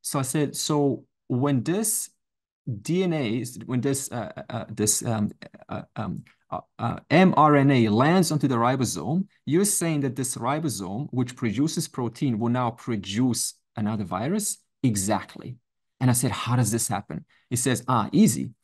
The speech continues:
So this ribosome will take the amino acids." "Oh, stop. What is an amino acid?" "Amino acid is the stuff from which a protein is made." "Ah, continue."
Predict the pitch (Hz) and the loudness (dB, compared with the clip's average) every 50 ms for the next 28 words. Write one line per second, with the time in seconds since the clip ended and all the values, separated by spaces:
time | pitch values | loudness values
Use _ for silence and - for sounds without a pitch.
0 | _ _ - - 143 135 143 131 - - 120 147 185 226 240 262 208 117 104 104 | _ _ 0 2 4 4 4 4 2 2 4 6 6 6 6 4 2 2 0 0
1 | 107 135 180 208 208 202 - _ _ _ - 113 107 123 175 196 160 127 135 165 | 0 0 0 0 -2 -4 -8 _ _ _ -6 -4 0 0 2 2 2 2 0 -2
2 | 202 - _ _ _ _ - - 165 170 208 233 208 - 180 175 - 143 143 139 | -4 -6 _ _ _ _ -8 -2 0 0 0 0 -2 -2 -4 -4 -2 0 0 2
3 | 147 180 220 233 196 131 98 104 110 - - 147 131 165 180 143 120 - - - | 2 2 2 0 0 -2 -2 -4 -8 -8 -8 -6 -2 0 0 0 0 -2 -4 -4
4 | 156 120 - - _ _ 120 139 156 131 143 135 127 131 156 165 143 113 92 104 | -4 -4 -6 -10 _ _ -4 -4 -2 -2 -2 -2 0 0 0 0 0 -2 -4 -6
5 | - - - - - _ _ _ _ _ _ _ - 131 139 147 180 220 247 240 | -8 -10 -12 -16 -20 _ _ _ _ _ _ _ -6 -2 0 2 2 2 4 4
6 | 165 143 139 143 127 - 180 175 165 - 131 117 - - 120 - - - - - | 2 2 2 0 -2 -2 -2 -4 -2 -4 -6 -6 -4 -4 -4 -4 -2 -4 -4 -6
7 | - - 190 151 131 - - - - - 131 123 127 127 - - - 123 - - | -2 0 0 0 0 -4 -10 -12 -8 -6 -4 -2 -4 -4 -6 -8 -12 -14 -8 -6
8 | 120 110 104 104 123 120 127 135 131 147 180 233 185 - 98 - - _ _ _ | -4 -4 -4 -2 -2 0 0 0 0 0 0 0 0 0 -2 -6 -10 _ _ _
9 | _ _ _ 123 131 123 107 104 123 127 - _ _ _ _ _ - 147 135 - | _ _ _ -2 -2 -2 -2 -4 -8 -12 -16 _ _ _ _ _ 0 0 2 2
10 | 196 160 113 82 - | 2 2 2 0 -4